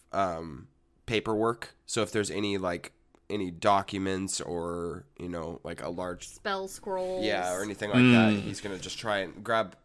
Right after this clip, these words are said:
Speaker 1: any that he can, like, fold them up and put 'em in his pocket too. But he's not gonna take much time. He's just gonna grab quickly what he sees, and then he's gonna turn around and be like, "All right, this is my,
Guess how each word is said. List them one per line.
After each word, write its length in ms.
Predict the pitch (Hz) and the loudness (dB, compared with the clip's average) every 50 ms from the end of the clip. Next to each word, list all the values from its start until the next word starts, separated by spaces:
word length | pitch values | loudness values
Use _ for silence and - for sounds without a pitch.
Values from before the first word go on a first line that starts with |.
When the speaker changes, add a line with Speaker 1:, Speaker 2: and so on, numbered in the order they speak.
| _ - | _ -6
Speaker 1:
any 220 | 113 117 117 110 | -4 -2 0 0
that 120 | 107 95 | -2 -2
he 100 | 101 107 | -4 -8
can, 340 | 98 - - 104 98 98 98 | -10 -6 -4 -2 -2 -2 -2
like, 160 | 95 87 - | -4 -6 -8
fold 240 | - - 104 98 90 | -8 -6 -6 -4 -4
them 120 | 98 101 98 | -4 -4 -4
up 160 | 92 - - | -4 -6 -8
and 100 | 95 92 | -12 -10
put 140 | - 104 90 | -8 -8 -8
'em 100 | 85 85 | -8 -8
in 60 | 82 | -10
his 120 | - - | -10 -8
pocket 320 | - 90 87 85 - - - | -8 -8 -8 -8 -10 -12 -10
too. 180 | - 90 85 73 | -8 -8 -8 -6
But 200 | - 95 80 95 | -6 -6 -6 0
he's 180 | 113 151 151 | 0 2 6
not 140 | 160 160 139 | 8 8 8
gonna 100 | 127 127 | 8 6
take 200 | 113 131 123 110 | 4 4 2 4
much 220 | 110 104 95 - - | 4 0 0 2 2
time. 220 | 104 90 85 90 | 2 0 0 0
He's 140 | 95 92 92 | -4 -4 -2
just 160 | 107 101 - | -2 -2 0
gonna 180 | - 104 101 92 | 0 0 0 0
grab 440 | 85 - 104 101 95 90 90 - - | 0 2 4 4 4 4 0 -6 -8
quickly 280 | - 113 101 - 104 98 | -6 -6 -4 -4 -4 -2
what 120 | 90 95 | -2 -2
he 60 | 92 90 | -4 -4
sees, 400 | - - 95 92 87 - - - - - - - - - - | -2 -2 -2 -2 -2 -4 -8 -10 -14 -20 -20 -20 -20 -20 -10
and 180 | - 90 98 98 | -6 -2 0 2
then 360 | 95 95 92 87 87 90 85 - _ _ _ _ _ _ | 4 4 2 2 0 -4 -6 -8 _ _ _ _ _ _
he's 240 | - 101 98 87 - | -2 -2 -2 0 2
gonna 180 | 107 98 92 | 2 0 2
turn 280 | - - 117 107 101 95 | 0 2 2 4 4 6
around 680 | 98 98 95 92 90 92 90 90 92 87 - - - - _ _ _ _ _ _ _ _ - | 6 6 6 6 6 4 2 2 0 -2 -4 -6 -8 -10 _ _ _ _ _ _ _ _ -4
and 160 | 92 95 92 | -2 0 2
be 60 | 98 | 4
like, 220 | 95 90 87 - - | 4 4 2 2 0
"All 80 | 82 92 | 2 4
right, 240 | 104 117 113 98 - | 6 6 6 6 2
this 280 | - 82 92 98 - 104 | -2 0 2 2 4 2
is 160 | 101 92 78 | 2 0 2
my, 360 | 95 98 98 95 92 90 98 | 2 4 4 4 4 2 0